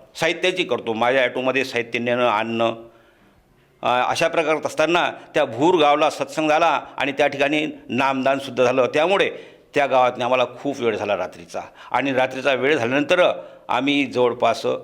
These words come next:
बारा वाजता तिथून निघालो भूरगावहून. आणि भूरगावहून निघाल्यानंतर मंगळूर तिथून चौदा किलोमीटर आहे आणि चौदा किलोमीटर पुढं दोन किलोमीटर बोरव्याकडे येत असताना असा भयानक ॲक्सिडेंट झाला आमच्या ॲटो रिक्षाचा की रानडुकरं आडवे गेले तर.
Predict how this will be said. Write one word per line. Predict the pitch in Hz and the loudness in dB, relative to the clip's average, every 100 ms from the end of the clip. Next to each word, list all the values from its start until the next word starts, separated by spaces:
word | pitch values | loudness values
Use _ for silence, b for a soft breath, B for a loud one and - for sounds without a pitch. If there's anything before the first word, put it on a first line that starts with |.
| - | -12
बारा | 92 98 120 139 147 | -4 0 2 4 2
वाजता | 123 - 120 | 0 -2 -6
तिथून | 90 104 92 | -6 -14 -12
निघालो | 90 92 92 | -12 -12 -12
भूरगावहून. | 95 117 87 90 82 - - - - B B B | -6 -6 -4 -6 -8 -12 -16 -20 -20 B B B
आणि | 131 147 | -2 0
भूरगावहून | 139 151 151 147 | 0 2 2 2
निघाल्यानंतर | 143 143 139 151 | 0 0 0 0
मंगळूर | 131 143 165 160 151 | 2 2 2 2 -2
तिथून | - 147 147 143 B B B B _ _ _ _ _ - | -2 0 0 0 B B B B _ _ _ _ _ -2
चौदा | 165 175 175 | 2 2 2
किलोमीटर | 165 160 165 | 2 2 4
आहे | 160 | 2
आणि | 147 | 0
चौदा | 147 147 160 | 0 2 2
किलोमीटर | 151 151 143 143 | 2 2 2 2
पुढं | 143 135 | 2 0
दोन | 120 147 | 2 0
किलोमीटर | 143 131 135 | 0 2 2
बोरव्याकडे | 120 127 123 120 | 2 2 2 0
येत | 113 | -2
असताना | - 127 131 123 87 - - _ _ _ _ _ _ _ | -2 0 2 0 -4 -12 -20 _ _ _ _ _ _ _
असा | - 135 | -4 -4
भयानक | 107 - 110 | -4 -4 -2
ॲक्सिडेंट | 139 143 127 123 | -2 -4 -10 -4
झाला | 120 120 | 0 0
आमच्या | 113 120 | 0 0
ॲटो | 113 107 107 | 0 0 -4
रिक्षाचा | - 110 120 117 - B B | -6 -4 0 0 -2 B B
की | 160 151 - - - | 0 0 -2 -6 -2
रानडुकरं | 117 139 151 151 151 | 0 0 -2 -2 0
आडवे | 127 127 131 | 2 2 0
गेले | 117 113 | -2 -4
तर. | 92 | -6